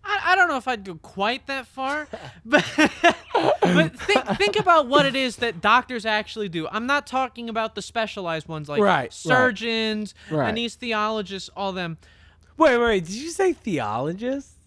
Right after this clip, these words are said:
Speaker 1: Anestheo-, anesthesiologist.
Speaker 2: Okay, I thought you said theologist. I was like,
Speaker 1: We can talk
Speaker 2: "Ooh."
Speaker 1: about theology if you
Speaker 2: <laughs>
Speaker 1: want. <laughs> Hey.
Speaker 2: Let's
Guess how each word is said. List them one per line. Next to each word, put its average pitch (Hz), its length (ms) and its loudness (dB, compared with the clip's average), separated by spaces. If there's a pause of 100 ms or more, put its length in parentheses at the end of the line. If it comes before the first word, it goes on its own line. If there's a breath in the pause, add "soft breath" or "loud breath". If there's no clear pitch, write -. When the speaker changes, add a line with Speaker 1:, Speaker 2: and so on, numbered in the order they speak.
Speaker 1:
Anestheo-, 196 960 -2
anesthesiologist. 180 920 -2
Speaker 2:
Okay, - 320 -2
I 127 140 0
thought 294 240 2
you 262 140 -4
said 214 260 -4
theologist. 110 680 -4
I 143 100 -6
was 147 100 -8
like, 135 160 -6
Speaker 1:
We 220 120 -4
can 339 120 -8
talk 311 280 -4
Speaker 2:
"Ooh." - 20 -10
Speaker 1:
about 170 220 -6
theology 180 440 0
if 139 120 -14
you 165 100 -6
Speaker 2:
<laughs> - 220 -4
Speaker 1:
want. 320 180 6
<laughs> 262 260 2
Hey. 277 540 6
Speaker 2:
Let's 269 300 4